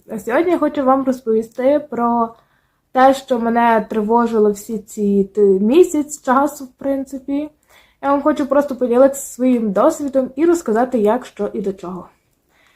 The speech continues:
І так, с-, дам, то, скажімо так, тему. Це було мої відносини з хлопцем. Я вважаю, що це багатьом буде потрібно. І хочу вам показати приклад, що не потрібно робити на своєму досвіді.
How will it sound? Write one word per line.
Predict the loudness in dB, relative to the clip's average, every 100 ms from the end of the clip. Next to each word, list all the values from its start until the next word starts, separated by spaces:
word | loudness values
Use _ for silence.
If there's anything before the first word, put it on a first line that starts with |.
| _ _ _
І | -6
так, | -2 -2 -4 -12 -14
с-, | -12 -10 -8
дам, | -8 -4 4 6 6 4
то, | -4
скажімо | -4 -4 -4 -4
так, | -4
тему. | 0 2 2 2 0
Це | 0 0
було | 0 0 4 6
мої | 6 2 2 2
відносини | 0 0 0 -2 -4 -4
з | -6
хлопцем. | -2 0 0 -2 -2 0
Я | 2 2
вважаю, | 2 4 2
що | 0 -6 -8 -8
це | -4 -2 -2
багатьом | -2 -2 -2 -2 -2 0
буде | 0 -2
потрібно. | -4 0 2 4 2 0 -6 _ _ _ _
І | 0 2
хочу | 4 2 0 0
вам | 2 4 2 -4 -12
показати | -6 0 0 0
приклад, | -2 -2 -2 -2 -6
що | -6 -2 0
не | -2
потрібно | -4 -6 -4 0 0
робити | 0 -2 -2
на | -6
своєму | -4 -2 -2
досвіді. | -2 -6 -8 -16 -20